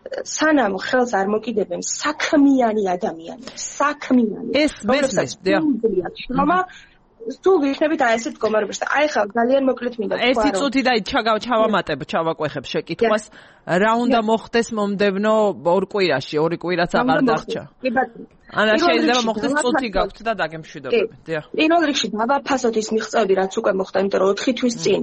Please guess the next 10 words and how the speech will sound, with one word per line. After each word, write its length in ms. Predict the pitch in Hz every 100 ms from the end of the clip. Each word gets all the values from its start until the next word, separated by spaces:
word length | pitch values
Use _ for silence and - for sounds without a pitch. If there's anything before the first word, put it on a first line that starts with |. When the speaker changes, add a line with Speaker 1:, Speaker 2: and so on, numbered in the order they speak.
| -
Speaker 1:
სრულიად 460 | - 233 247 240 208
ბუნდოვანება 580 | 233 220 214 208 202
იყო 200 | 190 - 175
და 140 | 143 - _ -
ოცნებაც 640 | - - 247 247 294 254 233
კი 100 | -
არ 100 | 208
შეიძლებოდა 560 | - 208 202 208 180 180
იმაზე, 420 | 185 220 202 196 190
რომ 240 | 196